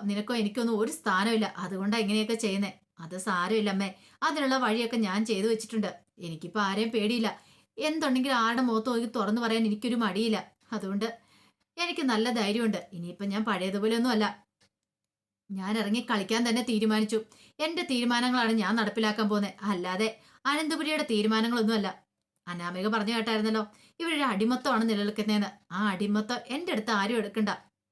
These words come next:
ഉം, അത് കേട്ട് കഴിഞ്ഞപ്പം ശരജ് പറഞ്ഞു, "അങ്ങനെ തന്നെ വേണം മോളെ. നീ ഉറപ്പായിട്ടും എതിരിട്ട് നിൽക്കണം. നിന്റെ പിന്നിൽ ഞങ്ങളുണ്ട്.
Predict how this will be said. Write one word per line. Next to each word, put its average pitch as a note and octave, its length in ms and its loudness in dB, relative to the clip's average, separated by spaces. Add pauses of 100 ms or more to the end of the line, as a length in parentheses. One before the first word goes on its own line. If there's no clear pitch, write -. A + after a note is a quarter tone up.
(260)
ഉം, G3 80 -12 (360)
അത് F#3 180 -4
കേട്ട് G#3+ 260 -2
കഴിഞ്ഞപ്പം G#3+ 360 2 (420)
ശരജ് F#3 260 -6
പറഞ്ഞു, G3+ 180 -4 (120)
"അങ്ങനെ F3+ 300 -2
തന്നെ A3 220 2
വേണം G#3 240 2
മോളെ. G3 220 0 (420)
നീ C#4 160 0 (600)
ഉറപ്പായിട്ടും B3+ 640 0
എതിരിട്ട് G#3 380 -2
നിൽക്കണം. G3+ 360 -2
നിന്റെ F3 220 -6
പിന്നിൽ G3 320 -2
ഞങ്ങളുണ്ട്. G3+ 600 0